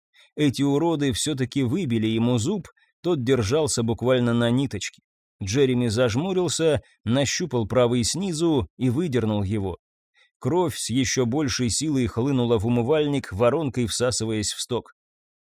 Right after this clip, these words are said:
"Твою ж мать!" Дверь за спиной хлопнула, пропустив в щель звуки музыки и людского гула. Джереми не обернулся,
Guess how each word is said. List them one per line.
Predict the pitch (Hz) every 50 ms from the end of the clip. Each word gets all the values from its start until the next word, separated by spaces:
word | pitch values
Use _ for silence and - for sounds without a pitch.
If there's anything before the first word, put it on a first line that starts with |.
| _ _ _ -
"Твою | 156 180 196 214 226 226 220 196 185 185 226 302 339 349 330 170
ж | - - - -
мать!" | 139 143 143 147 156 151 143 131 123 110 101 95 95 87 - - - - _ _ _ _ _ _
Дверь | 110 101 104 139 156 147 113
за | 98 101 113
спиной | 101 - - 120 120 120 123 123
хлопнула, | 113 - 139 175 214 190 - 160 180 185 180 190 165
пропустив | - - 120 110 - 131 107 - - 190 180 -
в | -
щель | - - 151 143 123
звуки | 104 110 127 139 120 - 120
музыки | 117 127 165 170 143 156 139 127 135
и | 127 117 107
людского | 113 104 - - - 147 135 127 147 151
гула. | 151 190 226 165 117 95 - - _ _ _ _ _ _ _ _ _ _ _ _ _ _ -
Джереми | 95 95 113 156 185 180 170 165 160 156
не | 147 139 135
обернулся, | 131 131 120 135 139 143 170 220 214 160 107 - - 92